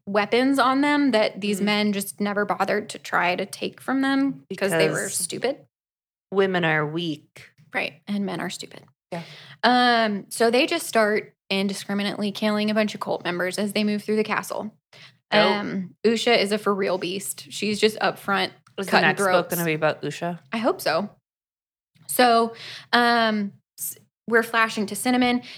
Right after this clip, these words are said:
Speaker 1: Felix has lost his ever-loving fucking mind. Um, the love potion effects of, and being away from her, um, have made him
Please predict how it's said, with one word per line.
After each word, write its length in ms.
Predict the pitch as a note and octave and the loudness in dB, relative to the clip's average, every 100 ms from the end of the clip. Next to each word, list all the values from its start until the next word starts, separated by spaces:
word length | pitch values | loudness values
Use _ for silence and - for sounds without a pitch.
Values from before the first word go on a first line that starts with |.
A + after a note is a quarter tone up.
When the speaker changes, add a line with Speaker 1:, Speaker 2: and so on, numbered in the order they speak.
| - | -6
Speaker 1:
Felix 340 | C4+ D#4+ F#4 D#4+ | 0 2 2 0
has 140 | C4+ | 2
lost 280 | A3+ A3 A3 | 2 0 0
his 100 | G#3 | -2
ever-loving 480 | - G3+ G#3+ G#3 G#3 | 0 0 0 0 -2
fucking 320 | F#3+ G3 - | -4 -6 -4
mind. 380 | - - - - _ _ _ - | -6 -6 -6 -10 _ _ _ -2
Um, 320 | A3 G#3+ G#3 | 2 2 0
the 140 | A3 | 0
love 380 | G#3+ G#3 G#3+ A3 | 0 2 0 0
potion 300 | A#3+ A#3+ B3+ | 0 2 0
effects 480 | B3 B3+ B3 B3 - | 0 2 0 0 -6
of, 200 | G#3 F#3 - | -6 -6 -4
and 200 | G#3+ G3 | -2 -2
being 240 | G#3 G#3 | -2 -2
away 280 | G3+ G3+ G#3+ | -2 -2 -4
from 200 | A3 A#3 | -4 -2
her, 360 | B3 B3 B3+ B3+ _ _ _ | 0 0 0 -4 _ _ _
um, 520 | - G#3+ G#3 F#3+ F#3 - - _ | 0 2 2 0 -2 -6 -16 _
have 520 | G3 G#3 G#3+ G3+ F#3+ - | -4 2 4 2 -2 -2
made 240 | G#3 G3+ | 0 0
him 480 | G3 G3+ G3+ G3+ | -2 -2 -2 -4